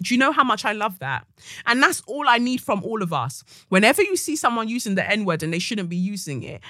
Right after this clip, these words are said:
especially if they're using it when you're in group chats and things like that, just say to them, "Look, babes,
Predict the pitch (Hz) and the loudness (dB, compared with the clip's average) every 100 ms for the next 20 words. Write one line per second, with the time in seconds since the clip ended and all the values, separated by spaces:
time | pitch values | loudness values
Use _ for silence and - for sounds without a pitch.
0 | - 185 254 - 302 220 208 233 226 185 | -10 -2 -2 0 -4 -4 -6 -6 -2 -2
1 | 156 175 175 170 180 175 92 - - - | 0 -2 -2 -2 -2 -4 -10 -4 -4 -4
2 | 202 208 208 143 - 190 285 370 349 226 | -8 -6 -4 -4 -4 -6 -6 -4 -4 0
3 | 226 240 160 - _ - 220 302 - - | 2 4 4 2 _ 2 4 4 0 -8